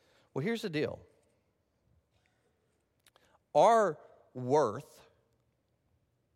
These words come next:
is that we were created by God. You, I, everybody on the planet that has breath in their lungs as a human being. We were created by God,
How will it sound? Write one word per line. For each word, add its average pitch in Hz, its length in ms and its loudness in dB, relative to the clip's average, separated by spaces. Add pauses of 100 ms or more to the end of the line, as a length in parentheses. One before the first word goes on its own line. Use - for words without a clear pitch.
(600)
is 143 160 -6
that 135 140 -2
we 127 240 -8
were 175 140 -6
created 131 540 -6
by 110 140 -4
God. 95 280 -14 (1500)
You, 170 480 -8 (160)
I, 139 400 -4 (260)
everybody 139 680 -4 (540)
on 131 180 -2
the 127 80 -4
planet 107 420 -8 (880)
that 110 100 -10
has 104 120 -4
breath 107 380 -6
in 123 100 -8
their 113 140 -4
lungs 101 340 -8
as 98 100 -10
a 95 40 -16
human 104 300 -10
being. 85 300 -14 (580)
We 151 120 -4
were 185 100 -2
created 131 480 -8
by 117 140 -4
God, 101 280 -8